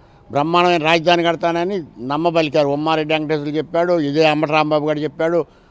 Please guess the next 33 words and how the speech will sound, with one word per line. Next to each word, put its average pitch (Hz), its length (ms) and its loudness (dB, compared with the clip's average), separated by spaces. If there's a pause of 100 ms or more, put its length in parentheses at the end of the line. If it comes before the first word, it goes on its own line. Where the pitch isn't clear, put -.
(120)
వాడు 139 140 -6
కొడాల 156 300 2
నాని 156 240 0
గారు 151 140 2
చెప్పాడు, 156 960 2
మరి 131 240 -4
వాడు 127 280 -2
అనిల్ 131 360 -2
కుమార్ 156 240 0
యాదవ్ 156 260 2
గారు 156 100 0
చెప్పాడు, 156 240 -2
అందరూ 240 140 0
చెప్పారు. 147 420 0 (640)
మరి 185 180 0
వాడు 185 220 6
ఎక్కిన 190 220 2
ఎక్కడంతోటే, 196 680 2 (420)
ఆ, 160 40 -2
మరి 160 240 0
మూడు 180 260 2
రాజధానులు 180 360 4
ప్రకటించాడు 156 540 0
సాక్షాత్ 160 420 0
దాంట్లోనే 151 440 2
డిసెంబర్ 156 420 -2
నెల 156 160 0
పదిహేడో 151 360 0
తా-, 143 200 -2
ఇరవై 156 240 0
ఏడు, 151 260 -2
పదిహేడో 165 280 4
తారీఖు. 135 540 -4